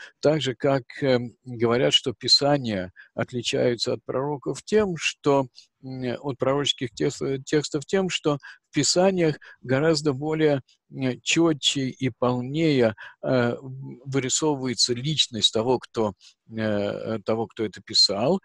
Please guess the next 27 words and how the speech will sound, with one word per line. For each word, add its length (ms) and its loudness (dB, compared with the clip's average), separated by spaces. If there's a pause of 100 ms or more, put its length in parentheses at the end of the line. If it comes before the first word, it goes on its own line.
(260)
и 120 0 (280)
его, 500 0 (140)
и 380 -2
все 320 2
видится 460 -2
через 400 -6
его 400 -2 (100)
личные 520 -4
проблемы. 600 -2 (360)
Поэтому 380 0
ваше 320 0
замечание, 500 -4
оно 140 -6
совершенно 520 -2
правильное, 640 -4 (260)
да. 180 0 (340)
Вот. 260 2 (180)
И, 500 2 (340)
эм, 920 0
скажем, 380 0
тут 180 -6
трудно 340 0
уп-, 180 -4 (200)
упрекать, 680 0
э, 300 -2
упрекать 640 -2
Рахавама, 800 2